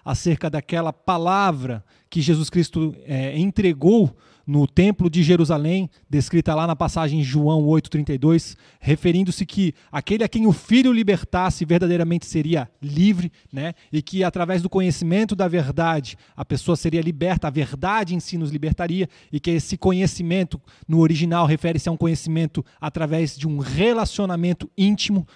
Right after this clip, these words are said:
né? Um, um, um, essa liberdade se dá através de uma experiência pessoal.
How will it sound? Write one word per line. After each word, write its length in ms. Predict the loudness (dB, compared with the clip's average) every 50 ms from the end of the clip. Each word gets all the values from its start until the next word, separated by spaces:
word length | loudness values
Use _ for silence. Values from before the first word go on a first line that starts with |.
| _ _ -8
né? 100 | -4 -4
Um, 160 | -2 -4 -4 -6 _ _ -6
um, 80 | -4
um, 380 | -4 -4 -4 -6 -6 -6 -6 -8 -10 -10 -10 -10 -12 -8
essa 220 | -6 -6 -4 -4 -4
liberdade 580 | -4 -2 0 0 0 0 -2 -2 -2 -4 -4
se 180 | -6 -6 -6 -4
dá 280 | -4 -2 -2 -4 -4 -8 _ _ _ _
através 580 | -8 -6 -4 -4 -4 -4 -4 -2 -2 -2 -2 -2
de 100 | -2 -2
uma 160 | -2 0 2
experiência 840 | 0 0 0 0 2 2 2 2 0 -2 0 0 0 0 0 -2 -2
pessoal. 640 | -2 -4 -6 -6 -4 -2 -2 0 0 -2 -4 -6